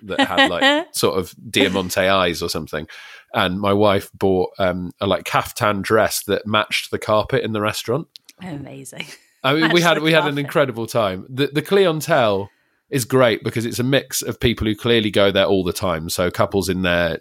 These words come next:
Speaker 1: sixties, seventies, eighties who are, like, up there dancing on the dance floor and, you know, clearly go there, you know, once a year or whatever. And
Speaker 2: Yeah.
Speaker 1: then hipster couples who are like, "This is so ironic."
Speaker 2: Yes.
Speaker 1: Like, a lot, a lot of that going on.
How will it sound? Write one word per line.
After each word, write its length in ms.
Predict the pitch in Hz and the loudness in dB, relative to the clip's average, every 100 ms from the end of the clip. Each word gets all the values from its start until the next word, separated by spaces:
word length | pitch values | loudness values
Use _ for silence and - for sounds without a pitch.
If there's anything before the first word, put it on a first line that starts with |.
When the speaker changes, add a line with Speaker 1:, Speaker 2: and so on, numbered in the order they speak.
| - | -4
Speaker 1:
sixties, 480 | - - - 107 90 | 0 0 0 -2 0
seventies, 480 | 110 92 90 95 82 | 0 0 -2 -4 0
eighties 480 | 95 92 - 80 | 0 0 -4 -6
who 100 | - | -4
are, 60 | 87 | 0
like, 160 | 90 - | 0 2
up 140 | 95 - | 0 0
there 120 | 92 | -2
dancing 460 | 101 92 76 - 82 | 0 -2 -4 -8 -6
on 80 | |
the 60 | 90 | -6
dance 340 | 98 90 95 | -4 -4 -6
floor 400 | - 95 87 90 - - - - - | -6 -2 0 0 -4 -18 -20 -18 -2
and, 300 | 92 80 80 | 0 0 -2
you 100 | 107 | -2
know, 220 | 90 80 | -2 -2
clearly 360 | 73 - 117 101 | -2 0 2 2
go 220 | 98 95 | 2 2
there, 320 | 87 87 87 - | 2 2 0 0
you 100 | 107 | -2
know, 100 | 82 | -2
once 280 | 92 87 - | -2 -2 -2
a 40 | |
year 200 | 87 85 | -2 -2
or 60 | 80 | -2
whatever. 340 | - 85 80 - | -4 -6 -6 -4
And 140 | 113 165 | 0 2
Speaker 2:
Yeah. 100 | 139 | 4
Speaker 1:
then 380 | 101 90 90 - | 2 0 -4 -10
hipster 400 | - 107 - - | -4 -2 -2 -4
couples 420 | 98 95 - 120 110 | -2 -2 0 -2 0
who 120 | 95 | 0
are 80 | 90 | 2
like, 340 | 85 69 - | 0 -2 -4
"This 180 | 113 92 | -4 -2
is 120 | 85 | -2
so 400 | - 85 85 80 | 0 0 0 2
ironic." 640 | 80 78 82 78 76 - - | 2 2 2 0 -6 -18 -10
Speaker 2:
Yes. 320 | 185 196 220 | -4 -2 0
Speaker 1:
Like, 160 | 104 104 | 0 2
a 60 | |
lot, 240 | 104 107 - - | 2 2 0 -2
a 60 | |
lot 220 | 113 110 98 | 0 0 0
of 80 | |
that 180 | 98 98 | -2 -2
going 280 | 92 85 80 | -2 -4 -4
on. 180 | 80 | -12